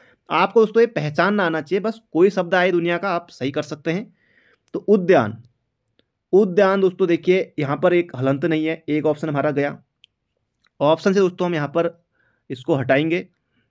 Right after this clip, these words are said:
उद्यान। दोस्तों देखिए नौ में भी यहाँ पर हलंत नहीं लगा है, ये गया।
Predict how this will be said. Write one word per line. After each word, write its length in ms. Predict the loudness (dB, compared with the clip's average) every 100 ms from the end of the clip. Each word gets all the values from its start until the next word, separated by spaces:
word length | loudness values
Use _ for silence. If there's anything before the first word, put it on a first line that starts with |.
| _ _ _ 2
उद्यान। 540 | 2 4 0 0 0 -12 _ _ _ _ _ -4
दोस्तों 240 | 2 4
देखिए 240 | 4 2
नौ 200 | 2 2 4
में 100 | 4
भी 80 |
यहाँ 160 | 4 2
पर 100 | 0
हलंत 240 | -2 -4
नहीं 120 | -2 0
लगा 160 | 0
है, 200 | 0 -4 _ _ _ _ -2
ये 140 | 2 4
गया। 260 | 2 0